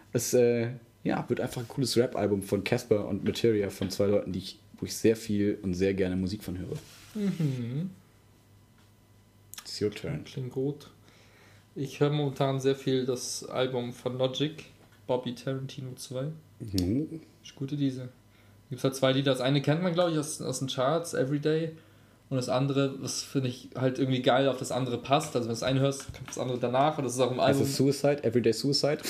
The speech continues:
Speaker 2: Nee.
Speaker 1: <laughs>
Speaker 2: Nee, das halt, das nicht. Das wär jetzt,
Speaker 1: Ach Quatsch.
Speaker 2: das wär jetzt nicht so cool. Äh, Everyday ist cool und forty-four and More.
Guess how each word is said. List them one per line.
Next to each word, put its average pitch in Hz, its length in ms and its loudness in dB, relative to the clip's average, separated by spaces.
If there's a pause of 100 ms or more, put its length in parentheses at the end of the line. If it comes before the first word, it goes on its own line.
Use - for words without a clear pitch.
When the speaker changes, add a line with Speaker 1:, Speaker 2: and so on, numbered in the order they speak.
(120)
Speaker 2:
Nee. 151 460 6
Speaker 1:
<laughs> - 40 -16 (880)
Speaker 2:
Nee, 139 120 6
das 143 180 4
halt, 139 180 6
das 139 200 2
nicht. 135 240 2
Das 127 160 0
wär 127 100 6
jetzt, - 240 -4
Speaker 1:
Ach 127 120 6
Quatsch. - 320 2
Speaker 2:
das 139 200 6
wär 135 100 2
jetzt 135 140 0
nicht 127 140 -2
so 139 80 0 (120)
cool. 156 120 2 (360)
Äh, 135 220 2
Everyday 160 280 2
ist 156 200 -4
cool 151 140 4
und 135 240 -2
forty-four 139 580 0
and 123 180 -6
More. - 220 -6